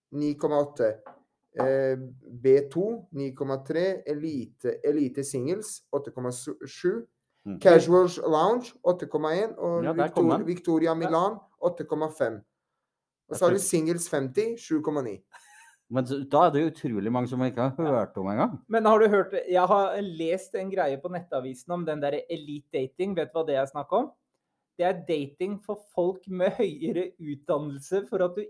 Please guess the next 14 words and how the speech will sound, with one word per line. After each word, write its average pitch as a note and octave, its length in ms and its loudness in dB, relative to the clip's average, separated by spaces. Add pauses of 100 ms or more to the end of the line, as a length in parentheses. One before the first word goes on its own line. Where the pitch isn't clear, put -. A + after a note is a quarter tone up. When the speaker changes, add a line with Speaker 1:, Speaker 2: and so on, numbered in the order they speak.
(100)
Speaker 3:
ikke - 560 -4 (240)
skal - 260 2
treffe F3+ 320 0
noen E3 240 -6
som D3 220 -10 (160)
ikke G3+ 300 -12
er D3 120 4
like D3 340 -6
god C3+ 200 -4
som C#3 160 -10
deg, C#3+ 240 -2 (100)
med E3+ 140 -2
lavere C3+ 380 0
utdannelse. C#3 500 -2